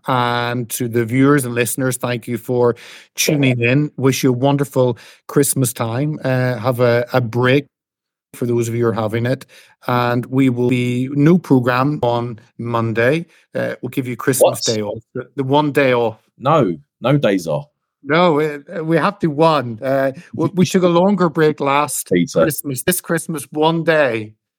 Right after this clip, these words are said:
Speaker 2: You should pre-record a Christmas message
Speaker 1: <laughs>
Speaker 2: whilst you got that tree behind you.
Speaker 1: <laughs> Uh, uh, we'll, we'll take maybe an odd clip from this or that, but no.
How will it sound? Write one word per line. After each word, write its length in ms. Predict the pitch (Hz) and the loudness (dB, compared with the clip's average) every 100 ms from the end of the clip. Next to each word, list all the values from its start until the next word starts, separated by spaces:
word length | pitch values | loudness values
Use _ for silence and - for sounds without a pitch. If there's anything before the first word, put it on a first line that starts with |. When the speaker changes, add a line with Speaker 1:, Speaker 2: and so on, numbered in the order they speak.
| _ _ _ - | _ _ _ -2
Speaker 2:
You 100 | 123 | 0
should 180 | 131 120 | 0 2
pre-record 480 | 139 127 117 110 101 | 4 4 4 4 2
a 40 | |
Christmas 480 | - 107 - 95 - | 0 -6 -6 -12 -6
message 440 | 95 - 82 - _ _ _ | -6 -4 -10 -10 _ _ _
Speaker 1:
<laughs> 340 | 320 - _ - | -10 -10 _ -2
Speaker 2:
whilst 240 | 98 - | -2 -2
you 60 | 95 | 0
got 140 | - | 2
that 140 | 90 - | 2 0
tree 220 | 104 95 | 0 0
behind 340 | 85 82 80 | 0 0 0
you. 180 | 76 71 _ _ _ _ - | 0 -2 _ _ _ _ -6
Speaker 1:
<laughs> 80 | - - - 151 143 - 190 196 220 214 - - - | -6 -8 -12 -8 -8 -6 -6 -6 -12 -14 -16 -12 -2
Uh, 180 | - - | -2 0
uh, 200 | 165 165 | 0 0
we'll, 180 | 165 175 | 2 2
we'll 120 | 170 165 | 2 2
take 240 | - 175 | 2 2
maybe 240 | 156 143 | 2 2
an 100 | 139 | 2
odd 200 | 127 127 | 2 0
clip 240 | - 117 - | -2 -8 -6
from 160 | 127 | -6
this 260 | 117 110 - | -2 -4 -4
or 60 | 117 | -10
that, 460 | 110 110 107 107 - | -6 -4 -2 -4 -6
but 180 | 110 | -6
no. 340 | 120 113 104 | 0 0 0